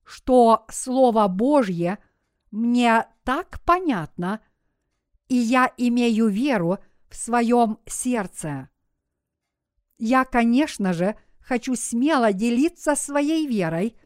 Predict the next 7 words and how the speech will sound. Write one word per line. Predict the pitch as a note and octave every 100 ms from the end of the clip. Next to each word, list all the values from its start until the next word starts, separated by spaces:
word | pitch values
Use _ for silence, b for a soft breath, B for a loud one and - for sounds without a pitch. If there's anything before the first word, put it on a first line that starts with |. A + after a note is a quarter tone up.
| _ _ _
перед | - B3+ B3+
лицом | A3 A#3 B3 - C4 B3 A3 -
Бога. | F3+ A#3 A#3+ F3+ D#3+ C3 - _ _ _ _ _ _ _ _ _ -
Я | A#3 A#3+
хочу, | B3 - C4+ C4 B3 -
чтобы | - - A#3+ G#3 A3+
Бог | F#3 G3 C#4+ G#3+ G3